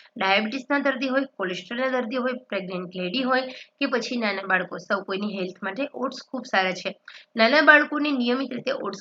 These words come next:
ખવડાવશો થોડા થોડા રોજ તો એમની સ્કિન એકદમ ગોરી થાય છે. આ ઓટ્સનો બેનિફિટ્સ છે. હવે અહીંયા મેં ગ-, પાણી છે એકદમ ઉકળી ગયું એટલે ઓટ્સ ઉમેરી દીધા અને હલાવી લીધા. ઓટ્સને આપણે દર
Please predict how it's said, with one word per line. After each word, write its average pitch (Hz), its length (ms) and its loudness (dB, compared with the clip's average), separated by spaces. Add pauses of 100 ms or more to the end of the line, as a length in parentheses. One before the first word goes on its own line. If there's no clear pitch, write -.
(120)
ખવડાવશો 196 480 -2
થોડા 202 280 -6
થોડા 190 240 -4
રોજ 202 200 -4 (120)
તો 196 40 -4
એમની 185 200 -2
સ્કિન 233 280 -6
એકદમ 247 280 -4
ગોરી 202 320 -4
થાય 180 260 -2
છે. 165 220 -10 (380)
આ - 240 4
ઓટ્સનો 220 320 -8
બેનિફિટ્સ 196 560 -6
છે. - 320 -8 (360)
હવે 302 200 6
અહીંયા 277 320 8
મેં 247 240 0 (240)
ગ-, 208 220 2
પાણી 220 300 10
છે 240 140 -6
એકદમ 190 220 -6
ઉકળી 247 280 -2
ગયું 202 340 0
એટલે 180 180 -6
ઓટ્સ 208 320 -6
ઉમેરી 226 280 -4
દીધા 240 240 -2
અને 214 360 -4
હલાવી 185 340 2
લીધા. 180 280 -8 (480)
ઓટ્સને - 420 -4
આપણે 240 340 -2 (240)
દર 294 240 6